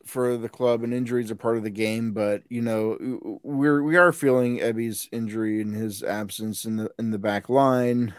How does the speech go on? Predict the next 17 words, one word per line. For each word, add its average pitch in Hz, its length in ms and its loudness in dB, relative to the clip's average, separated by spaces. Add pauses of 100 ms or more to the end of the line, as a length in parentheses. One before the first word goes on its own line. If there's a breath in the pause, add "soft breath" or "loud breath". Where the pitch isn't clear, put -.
(140)
Um, 110 520 -2
you 131 160 -2
would 123 160 0
like 120 360 0
to 120 240 -2
see, 113 640 -6 (320)
you 117 100 -4
know, 110 160 -2
as 104 300 -4
we 110 340 -2
bolstered 110 720 0 (100)
our 98 460 0 (180)
attack, 107 540 0
our 98 160 -2
forwards, 104 840 0 (220)
our 101 120 -4
strikers, 104 800 2